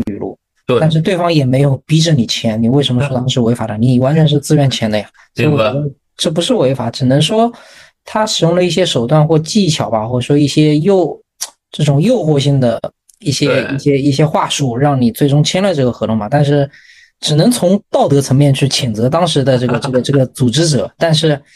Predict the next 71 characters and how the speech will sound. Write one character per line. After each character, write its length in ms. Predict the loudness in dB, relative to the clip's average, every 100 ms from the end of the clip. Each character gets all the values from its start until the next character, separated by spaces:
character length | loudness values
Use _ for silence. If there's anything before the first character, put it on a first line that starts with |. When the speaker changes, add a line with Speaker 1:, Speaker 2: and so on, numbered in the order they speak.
| -20 -20 -20 _
Speaker 1:
我 180 | -2 0
觉 120 | 2
得 80 | 2
从 160 | 0
法 140 | 0 0
律 120 | 0
层 140 | 2
面 340 | 2 2 -2 -6 -18 _
肯 180 | -4 2
定 120 | 2
是 120 | 2 0
不 120 | 0
违 140 | 0
法 160 | -2 -8
的， 120 | -14 _
对。 180 | -10 -10 _ _ _ _
Speaker 2:
对， 180 | -2 -2
确-， 220 | -2 -4
确 140 | -2 -4
实 40 | 0
是 120 | -2 0
这 80 | -4
样， 160 | -4 -16 _ _ -6
就 100 | -6
是 220 | -2 -4
只 160 | -2 -4
能 100 | -2
说 120 | -2
把 120 | -2
你 60 | -2
的 120 | -4
虚 180 | -2 -2
荣 140 | -2
心 160 | -2 -2
拉 120 | -2
到 160 | 0 -2
满， 280 | -2 -8 -8
然 100 | -2
后 140 | -2
当 180 | 0 0
我 120 | 0
们 80 | 0
俩 140 | -2 -2
就 120 | -2
是 80 | -2
只 200 | -6 -4
身 200 | -2 -2
已 60 |
经 180 | -4 -4
到 180 | -2 -2
了 120 | -2
北 160 | -6 -8
京， 180 | -8 -8 -12 _ _ -6
就 80 | -2
那 80 | 0
时 100 | -2
候 180 | -2 -2
你 100 | 0
再 180 | -2 -2
回 220 | -2 -2
去， 220 | 0 -2
你 100 | -2
告 180 | -2 -2
诉 80 | -4
同 220 | -6 -2
事， 100 | -2
我， 180 | -2 -2 -4
呃， 80 | -4
同 180 | -4
学 140 | -2 -2
们， 160 | -2